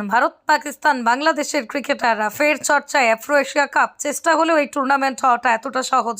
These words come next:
নয়। একই দলে খেলতে দেখা যাবে ভারত, পাকিস্তান, বাংলাদেশ, শ্রীলঙ্কার ক্রিকেটাররা।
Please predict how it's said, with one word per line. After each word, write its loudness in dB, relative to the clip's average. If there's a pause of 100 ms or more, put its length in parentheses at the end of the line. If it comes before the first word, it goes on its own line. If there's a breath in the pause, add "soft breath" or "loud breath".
নয়। -20 (420 loud breath)
একই -4
দলে 2
খেলতে -2
দেখা 0
যাবে 0 (400 soft breath)
ভারত, 2 (100)
পাকিস্তান, 0
বাংলাদেশ, 2 (340 soft breath)
শ্রীলঙ্কার 2
ক্রিকেটাররা। 0